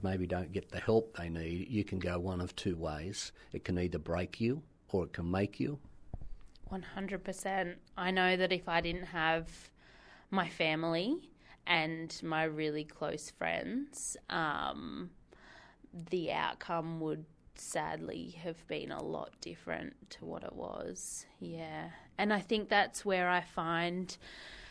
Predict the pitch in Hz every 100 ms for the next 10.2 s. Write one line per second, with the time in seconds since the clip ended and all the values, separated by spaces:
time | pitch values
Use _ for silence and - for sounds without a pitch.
0 | - - - 180 185 165 - 170 185 175
1 | 175 175 165 - 180 175 160 156 - 151
2 | - 165 143 160 277 339 - 165 165 156
3 | 151 147 - - 170 160 156 156 160 -
4 | - - - - - 156 147 147 - 165
5 | 175 180 175 170 156 156 - 160 165 147
6 | - - 165 165 - 151 151 - 170 170
7 | 170 156 - - 180 170 170 180 180 180
8 | 170 165 165 165 165 160 165 165 156 160
9 | 165 170 165 - 156 156 151 156 - -
10 | -